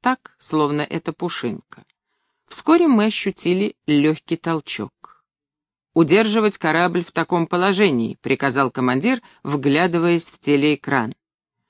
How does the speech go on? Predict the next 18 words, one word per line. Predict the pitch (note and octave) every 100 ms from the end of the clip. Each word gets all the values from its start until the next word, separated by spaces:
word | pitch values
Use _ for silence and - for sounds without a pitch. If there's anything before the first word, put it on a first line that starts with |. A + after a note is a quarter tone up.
| _
Но | E3 G3
вода | B3 C#4 C4
оказалась | B3 A3+ B3 A3+ -
настолько | G3+ G3+ A3+ G#3+ -
мутной, | D3+ B3+ - C#3 B2 - - _
что | - G#3+
видно | B3 D#4 B3+
было | A3 B3 A#3
лишь | G#3+ -
половину | - D#3+ D#3 F#3 A#3 A3 -
ограждения | D#3+ D3+ D3+ C3+ C#3+ E3 E3+ E3
мостика. | C#3+ C3+ A2+ - - - - _ _ _ _ _ _ -
Кивнув | D#3 C#3+ E3 E3
командиру | - D3+ D3+ C#3+ D#3 C#3+
поста, | C#3+ - - C3 E3 - _ _ _
Сонссон | - G3+ A3 A3 - G#3 F#3
добавил: | G3 D#3 C3+ G#2+ B2 - _ _ _ _ _
«Ударь-ка, | F3 E3 B3+ - - G#3